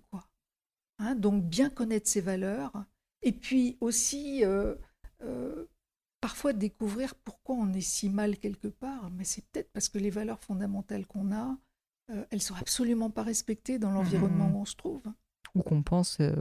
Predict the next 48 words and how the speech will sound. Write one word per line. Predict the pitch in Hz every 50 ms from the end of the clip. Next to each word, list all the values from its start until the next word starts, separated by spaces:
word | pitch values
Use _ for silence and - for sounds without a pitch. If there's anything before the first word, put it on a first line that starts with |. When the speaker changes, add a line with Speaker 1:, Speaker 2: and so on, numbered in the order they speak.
| 151 - - -
Speaker 2:
qu'on, | 196 190 -
on, | 160 151 - -
on | 160 151
s'est | - - 151
trompé | - - 151 - 175
sur | 170 - -
les | 156 151 147
valeurs | 151 151 165 170 -
qui | - 160
étaient | 151 - 156
les | 151 151
plus | - - 156
importantes. | 156 151 160 156 - - 220 202 - _ _ _ _ _ - - -
Speaker 1:
Absolument. | - - - - - 214 196 196 202 208 240 277 330 - _ _ _ _ _ _ _ _ _ - - - -
Speaker 2:
Et | 185
ça | - - 165
arrive | 156 165 156
Speaker 1:
Absolument. | 160 165
Speaker 2:
aussi, | 160 - - 190
je | - -
pense | 175 170
que | - -
le | 165
cerveau | - - 165 156 151 160 170
a |
une | 165 160
capacité | - 156 - 190 160 - - - 180 147
assez | - - - 175
forte | - - - 180 170 -
de | 165 151
s'auto-convaincre | - - 170 - - 170 - - 170 160 156 160 165 170 165 - -
et | 147
de | 156
rationaliser | 156 160 - - - 156 151 151 151 151 151 160 156
des | 147 147 147
choses, | - - - 165 165 170 165 160
euh, | 156 151 156 160
qui | - - 165
parfois | - 156 151 151 - _ - 160 160 - - - - 196 196 -
Speaker 1:
<laughs> | - 196 - - 196 - - 190 - -
Alors | - 220 214 214 214 208 208 208
là, | 214 208
complètement. | 208 - 247 254 247 - 247 247 233 - 254 254 277 294 285
Et | 240
puis | 196 - 208 202
surtout, | - - 208 - - - 233
on | 220 202 190
est | 196 202 -